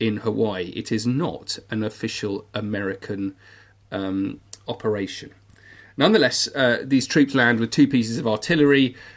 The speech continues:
There are only a hundred and sixty of them, uh, but they come, you know, threatening enough with all of their weapons.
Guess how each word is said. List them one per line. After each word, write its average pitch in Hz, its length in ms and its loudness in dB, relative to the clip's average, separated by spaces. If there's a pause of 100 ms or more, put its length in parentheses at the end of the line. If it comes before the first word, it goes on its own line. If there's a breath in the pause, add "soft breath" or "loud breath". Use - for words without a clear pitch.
There 143 100 6
are 175 60 6
only 190 140 4
a 131 40 2
hundred 147 340 0
and 135 120 4
sixty - 500 -2
of 104 100 -6
them, 95 220 -10 (240 loud breath)
uh, 131 80 -2
but 123 140 0
they 139 100 4
come, 165 420 -2
you 165 140 -4
know, 113 160 2
threatening 131 540 0
enough 120 400 0
with 117 100 0
all 117 180 2
of 107 120 0
their 107 160 0
weapons. 95 560 -4